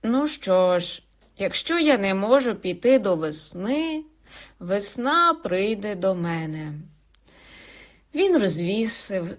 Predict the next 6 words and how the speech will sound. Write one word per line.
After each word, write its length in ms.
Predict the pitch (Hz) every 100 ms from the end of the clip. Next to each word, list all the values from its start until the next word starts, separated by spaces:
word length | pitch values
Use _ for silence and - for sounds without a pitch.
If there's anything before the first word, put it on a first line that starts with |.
| -
сушені 680 | - - 294 - 190 175
квіти 540 | 175 202 190 254 254 190
на 180 | 175 170
стіни, 840 | - - - 330 330 294 269 269 _ -
розклав 680 | 254 294 - - 370 339 180
фарби, 920 | - - 294 339 330 269 262 254